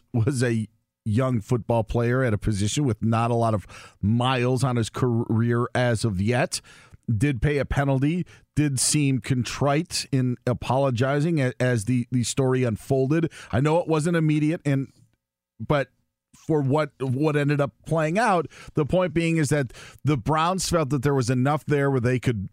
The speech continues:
move and bring him in, knowing that he was going to miss games.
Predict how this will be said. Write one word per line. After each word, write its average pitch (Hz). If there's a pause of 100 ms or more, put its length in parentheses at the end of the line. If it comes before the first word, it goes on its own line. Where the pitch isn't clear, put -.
move 139
and 110
bring 135
him 131
in, 117 (280)
knowing 180
that 156
he 147
was 135
going 135
to 120
miss 117
games. 101